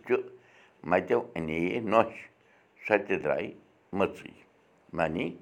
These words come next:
ہِوِس چھُ ہِوُے سَمکھان۔ پَنٕنۍ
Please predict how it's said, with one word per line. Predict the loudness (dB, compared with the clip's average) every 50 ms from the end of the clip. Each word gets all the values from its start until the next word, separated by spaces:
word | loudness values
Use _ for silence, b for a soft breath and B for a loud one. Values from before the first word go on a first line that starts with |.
| b b b b b b b b b b b _ _ _ _ _ _
ہِوِس | 2 4 4 2 0 -4 -8 -16 -20 _ _ _ _ _ _ _ _ _ _ _ _ -4
چھُ | -2 0 0
ہِوُے | 0 -2 -8 -18 -8 -2 2 2 4 4 2 0 -2 -6 -12 -20 -20 _ _ -12 -8
سَمکھان۔ | -6 -6 -6 -8 -12 -16 -16 -14 -16 -16 -16 _ _ _ _ _ _ _ b b b b b b b b b _
پَنٕنۍ | 4 4 4 4 0 -4